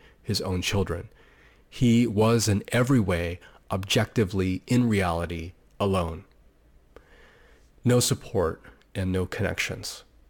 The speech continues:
Uh, when I do advanced directives, which is a two-part document designating a healthcare surrogate and the living will, occasionally there are patients, I would say anecdotally, maybe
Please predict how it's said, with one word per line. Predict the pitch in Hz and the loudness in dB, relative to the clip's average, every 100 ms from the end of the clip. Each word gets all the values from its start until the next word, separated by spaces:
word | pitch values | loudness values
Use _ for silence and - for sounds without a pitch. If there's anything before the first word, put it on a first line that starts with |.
| _ _ _ _ - | _ _ _ _ -6
Uh, | |
when | 98 104 | 0 2
I | 104 | 2
do | 98 123 | 4 4
advanced | 104 107 101 - | 4 2 0 0
directives, | 101 95 - 87 90 - 92 | 0 0 -2 -4 -4 -6 -8
which | - - | -6 -4
is | 87 87 | -4 -4
a | 85 82 - | -6 -8 -4
two-part | 113 - 98 | -4 -2 -2
document | - 82 - 87 80 | -2 -4 -4 -6 -4
designating | 104 101 101 95 92 90 | -2 -2 0 0 0 -4
a | |
healthcare | 82 120 - - 107 | -2 -2 -2 0 0
surrogate | - 104 92 92 92 | 2 2 0 0 -2
and | - 95 | -2 -4
the | 90 | -2
living | 92 92 85 | -2 -2 -2
will, | 85 90 78 - - - - - | -2 -2 -4 -8 -16 -20 -20 -6
occasionally | - 151 143 131 107 95 | 0 2 4 2 2 0
there | 90 92 90 90 | 0 0 2 0
are | 90 87 87 90 - - _ | -2 -2 -2 -4 -8 -20 _
patients, | - 135 147 - 87 - | 0 2 2 -2 -4 -6
I | 95 | -2
would | 113 - | -2 -2
say | 104 95 | -2 -2
anecdotally, | 95 90 - 92 90 92 90 | -2 -6 -4 -4 -2 -4 -4
maybe | 90 90 85 | -4 -4 -6